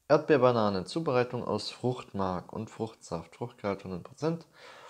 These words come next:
achtunddreißig Komma acht Prozent Erdbeermark, siebenundzwanzig Komma vier Bananenmark,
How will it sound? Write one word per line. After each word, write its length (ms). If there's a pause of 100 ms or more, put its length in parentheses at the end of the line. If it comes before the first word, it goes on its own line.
(540)
achtunddreißig 760
Komma 240
acht 220
Prozent 420
Erdbeermark, 840 (1600)
siebenundzwanzig 640
Komma 240
vier 420 (1160)
Bananenmark, 960